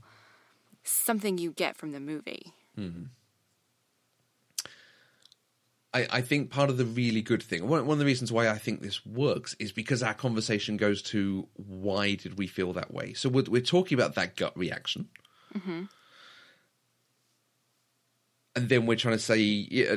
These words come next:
Speaker 2: uh, and this film is quite a good one. You know, I know I came out of it going, "That was really annoying." And even if I'd watched it on my own,
Speaker 1: Mm-hmm.
Speaker 2: I would have had a lot of the same reaction, I think. But it's because I was watching it with someone, and we, we were talking about it as we went, we uncovered
Speaker 1: Right,
Speaker 2: it. But,
Speaker 1: right.
Speaker 2: but that realization of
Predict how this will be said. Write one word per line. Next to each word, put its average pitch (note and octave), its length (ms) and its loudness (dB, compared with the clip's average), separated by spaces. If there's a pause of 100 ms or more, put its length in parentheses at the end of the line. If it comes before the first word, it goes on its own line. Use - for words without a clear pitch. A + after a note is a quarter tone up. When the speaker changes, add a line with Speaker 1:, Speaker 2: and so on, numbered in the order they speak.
Speaker 2:
uh, A2+ 160 6
and A#2 100 2
this G#2+ 140 2
film A2 180 2
is G2+ 80 0
quite G2+ 180 2
a G2+ 40 -6
good D3+ 220 0
one. F2+ 140 -2
You G#2 100 -2
know, G2+ 160 -2
I C3+ 160 4
know A2+ 240 4
I G#2 80 4
came G#2 200 0
out G2 100 2
of F#2 80 0
it F#2+ 60 0
going, F#2 340 -2
"That F#2+ 160 -4
was F#2 140 -10
really F#2 180 2
annoying." F#2+ 420 -2 (320)
And B2+ 120 2
even C3 180 4
if A#2+ 80 0
I'd A2+ 140 2
watched A2+ 220 2
it - 60 0
on G2+ 80 0
my G2 140 2
own, B2+ 420 2 (420)
Speaker 1:
Mm-hmm. F#3+ 340 -2 (280)
Speaker 2:
I A#2 60 4
would G#2+ 120 4
have - 80 -4
had G#2 300 0
a G#2+ 60 0
lot G#2 140 2
of G2 60 0
the G2 60 -4
same G2 240 -2
reaction, B2 420 0
I D#3+ 40 0
think. E3+ 320 0 (240)
But B2 100 4
it's A2 100 4
because A#2 240 2
I G#2 60 2
was G2 80 -2
watching F#2+ 300 0
it G#2+ 40 -2
with D3+ 140 2
someone, C#3 240 2
and A2+ 80 2
we, A2 60 2
we G#2+ 180 0
were A#2+ 60 -2
talking B2 200 -4
about G#2+ 120 4
it G2 100 0
as G#2 140 -2
we F#2 80 -4
went, G#2+ 300 -2 (100)
we C#3+ 160 0
uncovered C#3+ 340 0
Speaker 1:
Right, D#3+ 80 6
Speaker 2:
it. - 60 -2
But, F3+ 80 6
Speaker 1:
right. E3 160 2
Speaker 2:
but A#2+ 100 4
that B2+ 220 2
realization A#2+ 500 4
of A2 80 2